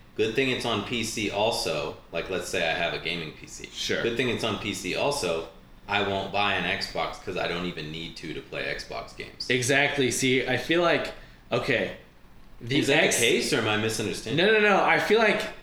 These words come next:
Speaker 2: I agree. I feel like, um, the only way that they could circumvent that is if they make an Xbox, like,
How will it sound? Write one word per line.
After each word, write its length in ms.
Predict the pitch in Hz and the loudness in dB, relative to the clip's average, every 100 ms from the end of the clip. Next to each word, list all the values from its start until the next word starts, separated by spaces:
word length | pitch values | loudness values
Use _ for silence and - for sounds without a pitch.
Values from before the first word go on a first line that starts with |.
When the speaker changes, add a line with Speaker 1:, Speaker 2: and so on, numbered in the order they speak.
| - - - | -20 -12 0
Speaker 2:
I 200 | 165 233 | 4 4
agree. 540 | 170 175 156 131 143 - - - - - - - - - - - - - | 4 4 4 2 -2 -12 -20 -20 -20 -20 -20 -20 -20 -20 -20 -20 -6 0
I 100 | 147 | 2
feel 300 | - 180 180 | 4 4 6
like, 400 | 170 151 - - - - - - - - - - - - - - - - - - - - | 6 4 0 -6 -12 -20 -20 -20 -20 -20 -20 -20 -20 -20 -20 -20 -20 -20 -20 -20 -14 -4
um, 540 | 135 131 123 113 101 - - - - - - - - - - - - | 0 2 2 0 -2 -6 -16 -20 -18 -16 -14 -14 -14 -14 -14 -14 -8
the 220 | 131 143 143 | 0 0 2
only 240 | 156 175 | 4 6
way 220 | 175 175 | 6 6
that 120 | 165 | 4
they 100 | 156 | 4
could 180 | - 135 | 2 0
circumvent 580 | - 127 127 147 160 170 | 0 2 2 2 2 2
that 380 | 175 175 - - | 2 2 0 -2
is 180 | 120 120 | 0 0
if 320 | 117 - - | 0 -2 0
they 160 | 107 | 2
make 220 | 104 104 104 | 2 0 -2
an 60 | |
Xbox, 840 | - 95 - 107 98 - - - - | -2 -2 -2 0 0 0 -6 -8 -4
like, 260 | 80 - | -4 -6